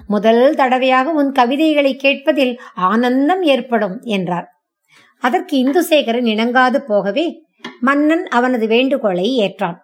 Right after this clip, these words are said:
ஒரு நாள் இந்துசேகரன் மன்னனிடம், "அரசே, உங்களது சமையல்காரனுக்கு ஒரு சமையல்காரன் இருப்பதை கண்டேன். அது எனக்கு ஆச்சரியத்தை அளித்தது. ஏனென்றால் உங்கள் சமையல்காரன் செய்வதையெல்லாம்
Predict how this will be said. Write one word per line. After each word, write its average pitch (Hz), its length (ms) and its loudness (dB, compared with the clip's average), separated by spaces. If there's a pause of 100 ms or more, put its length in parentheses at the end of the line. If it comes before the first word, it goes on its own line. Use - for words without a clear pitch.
(800)
ஒரு 330 200 2
நாள் 370 260 0
இந்துசேகரன் 254 720 0
மன்னனிடம், 220 600 -2 (440)
"அரசே, 226 640 -2 (340)
உங்களது 320 500 4
சமையல்காரனுக்கு 302 1040 0
ஒரு 285 100 4
சமையல்காரன் 254 760 2
இருப்பதை 220 500 0
கண்டேன். 202 420 -2 (460)
அது 156 180 -6
எனக்கு 196 320 -2
ஆச்சரியத்தை 233 680 0
அளித்தது. 254 580 0 (380)
ஏனென்றால் 240 800 2 (200)
உங்கள் 262 340 2
சமையல்காரன் 262 840 2
செய்வதையெல்லாம் 240 760 0